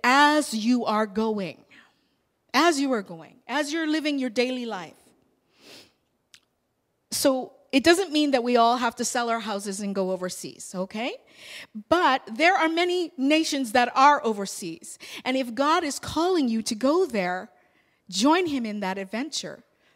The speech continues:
I've had the opportunity to be in a number of different places, preach to four hundred men in a minimum security prison in Kampala, Uganda,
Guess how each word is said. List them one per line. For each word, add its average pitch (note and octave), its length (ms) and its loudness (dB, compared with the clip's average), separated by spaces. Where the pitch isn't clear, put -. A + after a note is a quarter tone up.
I've A#3+ 160 -2
had C4+ 220 -4
the C4 100 -2
opportunity C4 720 -4
to A#3+ 160 -8
be G#3 380 -6
in A#3+ 80 -4
a A3+ 40 -6
number C4 300 -4
of C4 140 -6
different C#4+ 300 -12
places, D4+ 640 -6
preach E4 320 4
to C4+ 80 0
four D4+ 320 2
hundred D4 300 0
men C#4+ 480 2
in B3+ 140 4
a G#3 160 2
minimum D4+ 500 2
security D4+ 720 0
prison E4 600 -4
in A3+ 360 -4
Kampala, D#4 560 2
Uganda, D4 840 2